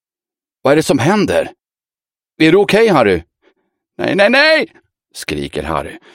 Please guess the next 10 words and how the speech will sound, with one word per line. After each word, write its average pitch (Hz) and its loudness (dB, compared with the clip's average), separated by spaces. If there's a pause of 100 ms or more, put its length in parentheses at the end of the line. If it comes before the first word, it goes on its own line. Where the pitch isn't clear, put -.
(160)
innan 85 -4
ett - -8
"Au!" - -4 (520)
hörs - -10 (560)
och 90 -6
sen 64 -6
en 76 -8
duns 78 -8 (140)
strax - -12
efter. - -16